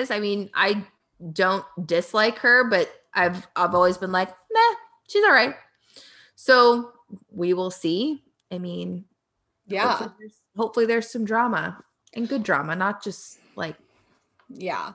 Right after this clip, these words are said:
Speaker 1: ass.
Speaker 2: Well, and I know you don't like to watch the previews. I say this every time,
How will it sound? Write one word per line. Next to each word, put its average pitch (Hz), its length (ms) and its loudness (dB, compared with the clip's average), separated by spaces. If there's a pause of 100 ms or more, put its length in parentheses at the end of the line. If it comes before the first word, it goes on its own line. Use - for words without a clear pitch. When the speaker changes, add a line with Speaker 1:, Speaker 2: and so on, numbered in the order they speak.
(320)
Speaker 1:
ass. 277 60 -4
Speaker 2:
Well, 285 440 2 (300)
and 311 140 2
I 302 80 4
know 285 160 4
you 311 160 2
don't 392 200 4
like 233 260 4
to 240 120 -6
watch 196 580 -2 (120)
the 240 160 -6
previews. 165 760 -8
I 196 60 -8
say 196 200 -8
this 196 200 -10
every 202 240 -6
time, 160 460 -10